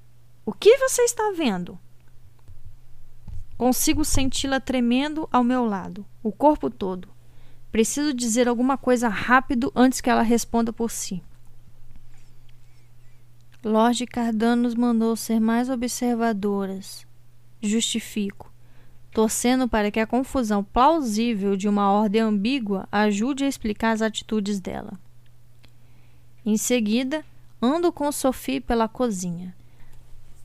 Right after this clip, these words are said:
passando pelos servos humanos que não estou salvando, ciente da futilidade de minhas ações.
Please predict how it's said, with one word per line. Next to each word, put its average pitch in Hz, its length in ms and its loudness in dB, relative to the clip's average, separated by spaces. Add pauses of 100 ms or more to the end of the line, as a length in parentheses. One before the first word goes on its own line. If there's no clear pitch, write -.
(300)
passando 247 460 2
pelos 233 260 4
servos 269 500 4
humanos 226 480 4
que 220 120 2
não 220 400 6
estou 214 340 0
salvando, 190 640 -2 (480)
ciente 262 540 2
da 240 140 4
futilidade 330 840 2
de 294 120 -2
minhas 254 320 2
ações. 180 680 -4